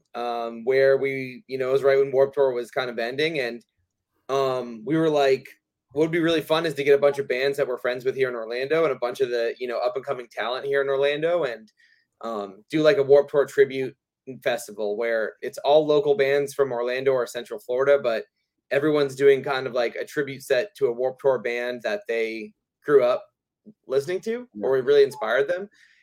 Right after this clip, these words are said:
Speaker 1: And then on top of that, we really treat it like Warped Tour, where it's, like, twenty-five minute sets, like, quick, quick, quick. It's just, like, we can fit eight bands in one night. So it's eight bands, and then each band is covering a band. So our first year we did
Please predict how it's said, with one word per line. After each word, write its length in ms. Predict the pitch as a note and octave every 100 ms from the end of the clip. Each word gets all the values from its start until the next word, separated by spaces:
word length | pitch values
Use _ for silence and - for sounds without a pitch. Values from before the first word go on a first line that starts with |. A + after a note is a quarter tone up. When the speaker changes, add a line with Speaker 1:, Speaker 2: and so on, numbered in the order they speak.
| _
Speaker 1:
And 100 | D3
then 80 | F#3
on 100 | F3
top 280 | D#3+ D#3+ D#3+
of 100 | E3+
that, 220 | D3+ C#3 B2+
we 100 | C#3+
really 220 | D#3+ D3+
treat 200 | C#3 D#3
it 80 | C#3
like 180 | B2+ A2
Warped 280 | B2+ - -
Tour, 200 | A#2 A2
where 180 | A#2 A#2+
it's, 160 | -
like, 220 | B2 G#2+ G#2+
twenty-five 560 | D#3 D#3+ D3 C#3 C3+
minute 260 | C#3 C3 -
sets, 400 | C#3+ C3 C#3+ C3
like, 220 | A2+ -
quick, 240 | D#3 C#3+ -
quick, 280 | D3 C#3+
quick. 320 | - C#3+ C#3+ C#3+
It's 120 | A#2+
just, 200 | B2+ -
like, 280 | B2 A#2 A2+ _ _ _ _ -
we 80 | D3+
can 140 | D#3
fit 160 | E3 C3
eight 200 | D3 C3+
bands 360 | C3+ C#3 C3+
in 100 | B2+
one 200 | B2 A#2+
night. 360 | A#2 A2+ G#2 -
So 140 | -
it's 120 | A#2+ -
eight 240 | C#3+ D3
bands, 420 | C#3 C#3+ C#3 C3+ B2+
and 260 | C3 B2+
then 180 | B2 B2
each 240 | C3+ C3 -
band 200 | B2+ A#2+
is 100 | -
covering 680 | - C#3 B2 B2 A#2 A#2 - _ _ _ -
a 100 | A2+
band. 400 | A#2+ G#2+ G2+ G#2+
So 300 | A#2 G#2+ - _ _ _ _ _ -
our 100 | B2
first 400 | - D#3 C#3+ -
year 280 | C3+ B2 A#2
we 120 | A#2+
did 380 | A#2+ A#2 G#2+